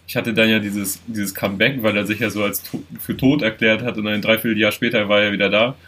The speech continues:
Und um dieses Comeback überhaupt, ähm, in publik machen zu können und den Leuten zu zeigen, „Ey, ich bin wieder da“, hat er dieses Album so vollgepackt mit Features, mit großen deutschen Rappern,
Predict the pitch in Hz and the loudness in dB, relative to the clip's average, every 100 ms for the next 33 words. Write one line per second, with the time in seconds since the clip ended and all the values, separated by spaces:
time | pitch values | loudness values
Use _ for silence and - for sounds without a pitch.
0 | - _ - 117 107 98 - 120 110 104 | -20 _ -8 -4 -2 -4 -6 0 0 2
1 | 104 101 113 104 107 - 107 101 117 117 | -2 -4 -4 -2 -2 -2 -2 2 2 2
2 | - - 110 107 104 104 104 - - - | -4 -4 0 0 0 -2 -6 -12 -20 -20
3 | _ _ _ _ - - - _ - 127 | _ _ _ _ -20 -20 -20 _ -2 0
4 | 117 113 131 160 - 127 113 117 - - | 0 -2 2 2 4 2 2 0 -4 0
5 | 113 117 - 113 107 - - - - 110 | 2 2 2 -2 -2 -6 -12 -10 -2 0
6 | 113 117 117 110 - 143 135 117 131 131 | 2 2 0 -2 0 2 2 0 0 -2
7 | - 120 113 110 120 127 - - - - | -2 -2 0 4 4 2 -4 -16 -12 -2
8 | 113 110 226 - - 123 117 110 135 156 | 0 0 -2 -4 -6 -4 -4 0 2 2
9 | 165 - _ - 135 151 180 127 - 113 | 2 -2 _ -6 2 4 4 0 -4 -4
10 | 110 - - _ _ 110 - - 175 - | -4 -6 -20 _ _ -4 0 0 0 2
11 | 104 113 104 120 143 127 123 127 - 120 | 0 0 -4 -2 0 0 0 0 0 0
12 | 139 - 113 135 | 0 2 -2 -2